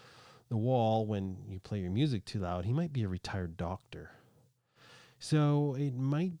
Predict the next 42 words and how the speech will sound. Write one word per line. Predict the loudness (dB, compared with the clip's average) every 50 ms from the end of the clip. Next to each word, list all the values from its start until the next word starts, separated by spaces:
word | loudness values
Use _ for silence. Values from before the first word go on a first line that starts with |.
| _
be | -8 -6 -6
good, | -6 -2 2 2 2 2 2 -2 -6 -10 -2 0
might | 0 0 0
be | -2 -4 -2 -2
good | 0 -2
to | -2 -8
put | -12 -6 -2 0
a |
little | 2 2 2 0 0
effort | 0 0 0 0 0 0 0
into | 0 -2 -2 -4 -4
getting | 0 2 4 4 4 2 2
along | 0 0 2 2 2 2 2 2
with | 0 0 -2 -4
all | -2 2 2 4 4 2
the | 0 -2
people | -4 -4 -6 -6 -4 -2 -4 -2
that | -2 -2 -2
are | -2 -4
directly | -6 -6 -4 -4 -4 -4 -6 -6 -6 -6 -4
around | -4 -4 -4 -4 -4 -4 -4 -6
you. | -6 -6 -8 -8 -10 -14 -20 _ _ _ _ _ _ _ _ _ _ _ _ _ _ _ _ _
You | 2 4 4
know, | 4 4 2 -2 -4 -10 -14 -18 -20 -20 -20 _ -12 -8 -4
Americans | 0 2 2 4 2 2 0 -2 -2 -2
especially, | -4 -6 -6 -6 -6 -6 -6 -8 -10 -10 -10 -8
and | -8 -10 -10 -12 -16 _ -14
I, | -14 -12 -12
I | -10
think | -8 -8 -10 -8 -6
probably | -6 -6 -6 -4 -6
other | -6 -6 -8
places | -10 -10 -10 -10 -10 -10 -12
in | -12 -10 -10
the | -8
world, | -8 -8 -8 -8 -8
they | -8
make | -6 -6 -8 -8
fun | -10 -8 -6 -6 -4
of | -4 -6 -10 -14
Canadians | -12 -8 -6 -6 -6 -6 -6 -6 -8 -8 -10 -12
because | -14 -16 -14 -10 -8 -8 -8 -10